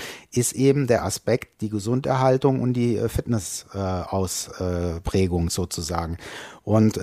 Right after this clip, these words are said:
danach kommen dann in unterschiedlichen Settings auch unterschiedliche Antriebsmotive. Im Fitnessstudio spielt dann die Körpermodellierung,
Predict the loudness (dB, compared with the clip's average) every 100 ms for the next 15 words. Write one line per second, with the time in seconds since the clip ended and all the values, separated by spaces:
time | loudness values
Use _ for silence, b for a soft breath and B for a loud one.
0 | 2 4 6 4 4 4 6 8 8 6
1 | 4 2 6 4 4 0 2 2 4 4
2 | 4 4 2 2 4 6 6 2 2 0
3 | 0 2 0 0 -2 -2 -4 -6 -6 -6
4 | -4 -2 2 2 4 2 2 2 2 0
5 | 4 6 6 6 8 8 8 8 8 8
6 | 6